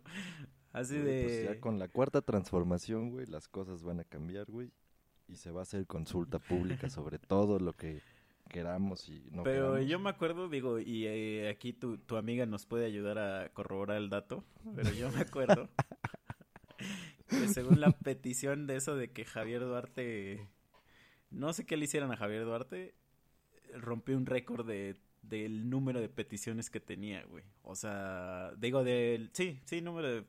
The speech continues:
Speaker 1: firmas, digamos. Porque
Speaker 2: Ujú.
Speaker 1: petición era una, firmas las que tenía.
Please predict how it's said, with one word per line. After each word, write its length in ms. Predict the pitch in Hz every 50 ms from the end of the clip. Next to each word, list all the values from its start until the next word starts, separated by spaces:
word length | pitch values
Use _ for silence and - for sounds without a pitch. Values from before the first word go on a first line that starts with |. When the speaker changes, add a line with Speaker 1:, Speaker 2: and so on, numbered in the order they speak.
| -
Speaker 1:
firmas, 420 | - 135 143 143 139 123 110 104 104
digamos. 440 | 104 101 107 101 95 - - - - - - - _ _
Porque 320 | - - - - 110 104 -
Speaker 2:
Ujú. 100 | 92 95
Speaker 1:
petición 440 | 101 98 - 131 120 143 165 165 165
era 160 | 156 131 120
una, 280 | 127 143 160 175 240 226
firmas 520 | - - 127 117 120 113 98 98 101 -
las 160 | 92 98 -
que 80 | - 95
tenía. 400 | - 101 - - 64 92 156